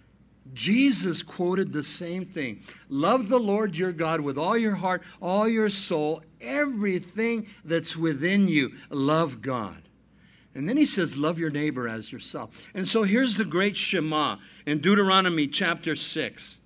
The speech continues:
"You shall love the Lord your God with all your heart, with all your soul, and with all your strength." Verse six says, "And these words which I command."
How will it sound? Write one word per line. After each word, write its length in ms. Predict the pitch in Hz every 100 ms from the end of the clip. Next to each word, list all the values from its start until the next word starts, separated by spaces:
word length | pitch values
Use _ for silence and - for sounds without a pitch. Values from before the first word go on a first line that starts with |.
| _ _ _ _ _ _ _ _ _ _
"You 160 | 156 190
shall 280 | 196 208 160
love 320 | 151 214 226
the 100 | 185
Lord 320 | 151 170 175
your 120 | 170
God 220 | 147 147 139
with 180 | 131
all 180 | 135 165
your 220 | 190 180
heart, 200 | 143 131 - -
with 180 | - 139
all 240 | 143 170 220
your 200 | 214 196
soul, 340 | - 160 151
and 80 | 147
with 140 | 127
all 180 | 135 143
your 160 | 143 127
strength." 400 | - 131 110 - - - -
Verse 240 | 135 226 -
six 220 | 262 202
says, 260 | 233 220
"And 160 | 202 185
these 360 | 190 254 254 214
words 600 | 196 180 160 180 - - - - -
which 300 | 196 190 - -
I 300 | 196 262 254
command." 1080 | - - 247 240 254 302 262 175 117 110